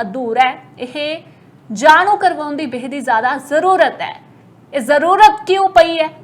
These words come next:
ਕਿਉਂਕਿ ਪ੍ਰੀਖਿਆਵਾਂ ਦੇ ਵਿੱਚ ਜਦੋਂ ਵੀ ਵਿਦਿਆਰਥੀ, ਅੰਮ੍ਰਿਤਧਾਰੀ ਵਿਦਿਆਰਥੀ ਪੇਪਰ ਦੇਣ ਜਾਂਦੇ ਨੇ ਤਾਂ ਉਹਨਾਂ ਨੂੰ ਅਜਿਹੀਆਂ ਵਧੀਕੀਆਂ ਨੇ ਜਿਹੜੀਆਂ,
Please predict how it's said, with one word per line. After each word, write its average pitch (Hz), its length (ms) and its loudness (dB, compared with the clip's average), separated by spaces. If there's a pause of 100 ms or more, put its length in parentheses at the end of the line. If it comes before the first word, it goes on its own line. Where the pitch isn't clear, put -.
(240)
ਕਿਉਂਕਿ 339 500 -8 (160)
ਪ੍ਰੀਖਿਆਵਾਂ 285 760 2
ਦੇ 349 120 0
ਵਿੱਚ 330 240 -10
ਜਦੋਂ 262 460 -6
ਵੀ 311 200 -10
ਵਿਦਿਆਰਥੀ, 247 760 -2 (440)
ਅੰਮ੍ਰਿਤਧਾਰੀ 302 760 2
ਵਿਦਿਆਰਥੀ 254 840 -4 (420)
ਪੇਪਰ 320 420 4
ਦੇਣ 349 240 0
ਜਾਂਦੇ 294 380 0
ਨੇ 311 280 -10 (160)
ਤਾਂ 302 160 0
ਉਹਨਾਂ 277 440 -6
ਨੂੰ 294 320 -10 (140)
ਅਜਿਹੀਆਂ 269 640 -6 (1500)
ਵਧੀਕੀਆਂ 277 600 -2
ਨੇ 302 100 -4
ਜਿਹੜੀਆਂ, 262 480 -6